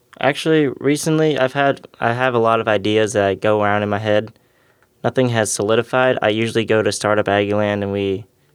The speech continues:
kinda talk about my ideas, and we kinda do a thing where people kinda, you stand up, give your presentation, and then people start asking you questions. "Well, how are you gonna do this? How are you gonna do this? Where are you gonna get funding for this?"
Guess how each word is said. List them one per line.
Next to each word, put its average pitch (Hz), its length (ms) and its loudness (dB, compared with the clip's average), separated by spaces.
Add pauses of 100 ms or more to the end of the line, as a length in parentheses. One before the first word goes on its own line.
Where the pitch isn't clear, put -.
(140)
kinda 101 160 -4
talk 107 280 -2
about 104 300 2
my 101 200 0
ideas, 101 560 0
and 90 400 -6 (480)
we 123 80 -8
kinda 139 240 0
do 127 120 2
a 113 60 0
thing 110 280 0
where 104 300 2 (220)
people 101 300 -2 (120)
kinda, 95 240 -4 (420)
you 113 120 -4
stand 110 320 0
up, - 380 -2
give 110 140 0
your 107 60 -4
presentation, 101 720 -2
and 101 120 -6
then 95 120 -2
people - 240 -10
start 95 200 -2
asking 95 260 -2
you 92 60 -8
questions. - 400 -4
"Well, 104 80 -10
how 110 100 -2
are 110 80 2
you 107 80 0
gonna 107 160 0
do 101 160 0
this? - 220 -4
How 104 100 -2
are 107 40 2
you 107 140 0
gonna 104 100 -2
do 101 120 0
this? - 200 -4
Where 104 100 0
are 107 40 0
you 107 60 -2
gonna 107 160 -2
get 101 140 0
funding 101 260 -2
for 95 140 -8
this?" - 300 -6